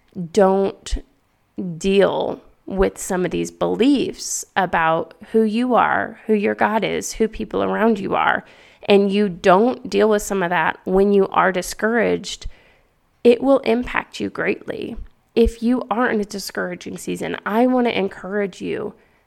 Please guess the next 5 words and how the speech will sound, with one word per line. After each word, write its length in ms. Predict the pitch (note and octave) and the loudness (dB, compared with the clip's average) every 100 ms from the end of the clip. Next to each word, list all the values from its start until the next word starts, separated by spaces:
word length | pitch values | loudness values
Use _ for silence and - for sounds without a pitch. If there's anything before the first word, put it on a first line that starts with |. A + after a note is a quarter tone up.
| _ - | _ -8
to 140 | G#3 | -6
choose 1040 | - - - G#3 G#3+ A3+ B3 C4+ C4+ - - _ | -6 -10 -2 2 4 4 0 -2 -8 -16 -18 _
what 280 | - G3 - | -4 -2 0
you 140 | G3 F#3 | -2 -2
believe 680 | G3 F#3 G3 F3+ - - | 0 2 2 2 -4 -8